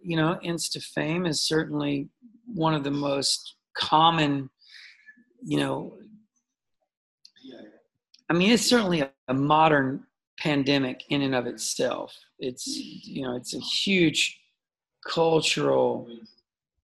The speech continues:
disconnect. It's, it's, it's, it's, and I say disconnect because the entire, when you, when you have,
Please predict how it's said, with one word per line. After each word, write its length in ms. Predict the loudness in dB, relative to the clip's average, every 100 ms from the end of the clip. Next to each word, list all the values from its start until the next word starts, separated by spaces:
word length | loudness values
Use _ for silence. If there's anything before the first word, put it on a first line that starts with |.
| _ _ _ _ _ _ _ _ -8
disconnect. 840 | 0 0 0 -4 -4 -4 -8 -16 -20 _ _ _ _ _ _ _ _ _
It's, 520 | -10 -8 -10 -12 -14
it's, 360 | -10 -8 -8 -10
it's, 460 | -10 -8 -8 -10 -14 -8
it's, 540 | -8 -4 -4 -4 -10 _ _ _ _ _ _ _ _ _ -4
and 100 | 2
I 40 | 2
say 200 | 4 2
disconnect 800 | 4 2 2 2 2 2 0
because 520 | -4 0 0 0 -6 _ _ _ -14
the 240 | -2 0
entire, 1000 | 0 -2 -2 0 2 2 4 4 2 -2 _ _ _ _ _ _ _ _ _ _ _ -12 -12 -12 -4
when 240 | 0 4
you, 160 | 2 2
when 220 | -2 0
you 100 | 2
have, 360 | 2 2 0